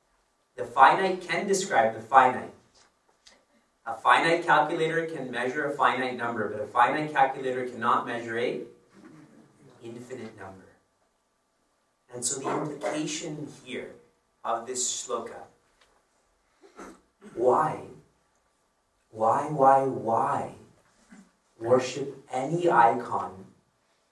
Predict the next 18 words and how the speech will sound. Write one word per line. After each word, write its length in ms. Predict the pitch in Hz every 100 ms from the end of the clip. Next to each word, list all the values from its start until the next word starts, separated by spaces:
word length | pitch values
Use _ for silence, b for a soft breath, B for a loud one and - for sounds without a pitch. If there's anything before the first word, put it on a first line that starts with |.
| _
that 120 | 117
is 200 | 117 113
less 320 | 110 - -
than 160 | 123 113
the 180 | 113 110
infinite? 160 | - - - _ _ _ _ _ _ _ _ _ _ _ _ _ _ _ _ _ _ _ _ _ _ _ _
Why 380 | 120 127 143 165
would 280 | 214 202 190
I 20 |
worship 440 | 156 156 151 156 -
anyone 500 | 127 147 151 147 127
lower 340 | 120 120 117
than 320 | 101 101 160 - - -
Lord 240 | 110 107
Shiva, 360 | - - - - _ _ _ _ _ _ _
Lord 220 | 113 110
Rama, 420 | 107 104 101 - - _ _ _ _ _ -
Hanumanji, 640 | 113 117 113 107 104 101